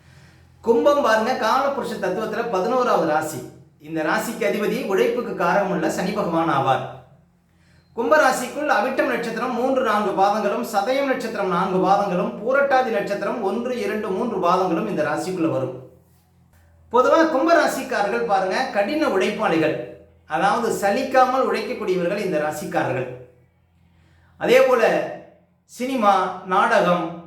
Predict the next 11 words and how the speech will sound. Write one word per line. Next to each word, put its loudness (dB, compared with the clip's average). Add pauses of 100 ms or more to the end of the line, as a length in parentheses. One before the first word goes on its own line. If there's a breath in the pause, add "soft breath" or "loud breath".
(920)
கவிதை, 0 (120)
கற்பனை 2
இதெல்லாம் 2
அதிக 0
நாட்டமுடையவர்களாக -2 (100)
இருப்பார்கள். -4 (260)
வெளிநாடு 4 (100)
யோகம் -2
நிறைய -2
பேருக்கு -4
இருக்கும் -8